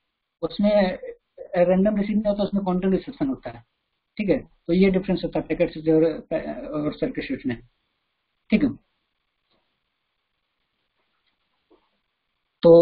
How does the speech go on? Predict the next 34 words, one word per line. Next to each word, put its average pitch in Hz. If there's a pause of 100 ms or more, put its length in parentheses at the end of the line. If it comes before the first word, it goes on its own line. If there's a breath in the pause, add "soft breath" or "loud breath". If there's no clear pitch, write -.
(140)
ये 170
पैकेट 185
स्विच -
में 185
हम 175
calling 196
कर 196
रहे 190
हैं, 254 (1600)
ठीक 170
है। 226 (2750)
पैकेट 196
स्विच 220
में 214
इस 202
पे 208
calling 196
कर, 196
क्यों 202
कर, 208 (160)
क्यों 196
कर 202
रहे 220
हैं, 214
क्योंकि 202
यहाँ 190
पे 196
आईएलटी 190
में 196
circuit 196
switch 208
available 185
नहीं 202
था, 254